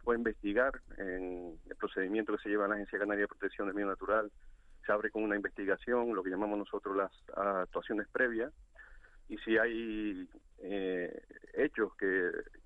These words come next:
que dé lugar a abrir el expediente y a seguir,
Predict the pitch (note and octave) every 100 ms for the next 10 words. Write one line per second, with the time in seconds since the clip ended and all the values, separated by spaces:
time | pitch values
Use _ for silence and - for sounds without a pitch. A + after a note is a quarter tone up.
0 | - G2+ A#2 B2 B2+ C#3+ G#2 D#2 C2 -
1 | - F2+ F2+ A2+ G#2+ G2+ F#2+ F#2+ A2+ G2
2 | - F#2 B2 C3+